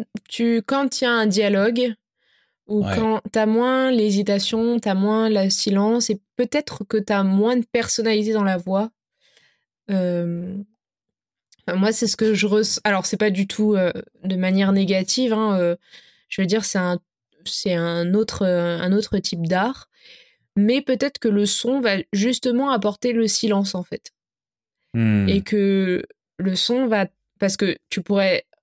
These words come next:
Speaker 1: en fonction de la vitesse à laquelle tu lis, tu peux très bien lire une page très vite, euh, tout en comprenant l'histoire, bien sûr, ou alors très lentement.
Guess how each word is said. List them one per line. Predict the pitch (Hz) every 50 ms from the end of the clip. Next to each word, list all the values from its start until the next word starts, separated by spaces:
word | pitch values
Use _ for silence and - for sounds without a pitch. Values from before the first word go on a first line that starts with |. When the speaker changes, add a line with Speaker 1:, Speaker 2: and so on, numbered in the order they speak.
| _ -
Speaker 1:
en | 190
fonction | 190 - 208 202 - 240 226
de | 220
la | 202 185 185
vitesse | 180 196 190 - 220 208 214
à | 214
laquelle | 190 185 185 214 196 180 -
tu | - 196
lis, | 175 190 220 247 277 262
tu | - - 196
peux | - 175 175
très | - - - 208
bien | 196 220 220 220
lire | 214 208 214 208 196
une | 196 190 180 -
page | 202 196 202 -
très | - - - 214 196
vite, | 196 196 214 214 - - - - _ _ _ _ _ _ - - - - - _ _ _ _ _ -
euh, | 196 190 185 180 180 185 180 175 180 180 - - - - _ _ -
tout | - - -
en | 202 185
comprenant | - 196 185 - - 190 180 180
l'histoire, | 175 180 175 - 214 208
bien | 185 185 185
sûr, | 196 - - 269 254
ou | 247 220 190
alors | 180 180 196 202 190 - -
très | - - 220 208
lentement. | 202 190 190 196 196 - - 220 254 285 294